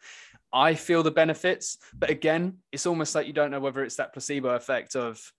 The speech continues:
"I've been told these work, these are amazing," um, and it's all psychological. But I would definitely say f-, that for me, they've made a difference.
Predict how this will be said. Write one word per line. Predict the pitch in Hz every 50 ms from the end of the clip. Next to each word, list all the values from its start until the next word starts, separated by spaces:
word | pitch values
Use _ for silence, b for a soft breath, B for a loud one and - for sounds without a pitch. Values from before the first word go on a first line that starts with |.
| _ _ -
"I've | 123 117 -
been | 143 131
told | 127 - 139 127 110 117
these | 123 120 107
work, | 113 123 120 120 117 - - -
these | 139 127 120 113
are | 120 117
amazing," | 117 120 120 123 120 110 104 98 104 113 - _ _ _ _ _ _ _ _ _ _ _ _ _ -
um, | 107 107 104 107 110
and | 110
it's | 107 - 123
all | 117
psychological. | - - 127 120 - 127 120 120 120 117 110 - 104 98 98 - _ _ _
But | - 117
I | 123 135
would | 139 135 120 -
definitely | 147 143 - - 135 135 127
say | - - 131 123 120
f-, | - - _ -
that | 131 113 -
for | _ - 123
me, | 120 123 123 123 123
they've | 110 110 104 110
made | 113 107 104 107
a |
difference. | 98 - 113 - - 80 - - - - - -